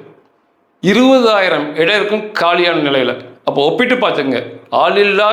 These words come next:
தாக்குதல் விமா-, தாக்குதல் விமானங்கிறோம், போர் விமானத்தை விட,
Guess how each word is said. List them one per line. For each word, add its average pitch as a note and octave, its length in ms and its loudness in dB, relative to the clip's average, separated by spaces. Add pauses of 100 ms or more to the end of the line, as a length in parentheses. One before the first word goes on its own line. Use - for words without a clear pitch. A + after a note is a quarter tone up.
(140)
தாக்குதல் F3 500 0
விமா-, F3+ 240 -2 (160)
தாக்குதல் F#3 580 0
விமானங்கிறோம், F3 600 0 (760)
போர் C4 400 4
விமானத்தை F#3+ 640 0
விட, F3+ 120 2